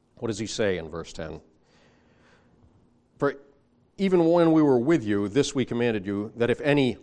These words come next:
would not work, neither should he eat." This is people who are able to, but for whatever reason refuse to work.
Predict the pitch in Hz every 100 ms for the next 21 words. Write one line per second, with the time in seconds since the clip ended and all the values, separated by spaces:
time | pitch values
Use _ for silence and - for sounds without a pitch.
0 | - 127 175 226 202 117 101 - 107 107
1 | 90 - 98 95 85 - - _ _ _
2 | _ _ _ _ _ _ _ _ _ _
3 | 110 104 92 90 85 - 87 87 82 76
4 | - _ _ _ _ _ _ _ _ _
5 | _ 214 208 165 202 196 143 151 131 113
6 | - 156 220 151 113 - 101 87 90 -
7 | - 143 - 135 143 156 147 127 135 117
8 | 113 113 - 147 165 147 107 85 - -
9 | _ _ 95 82 76 76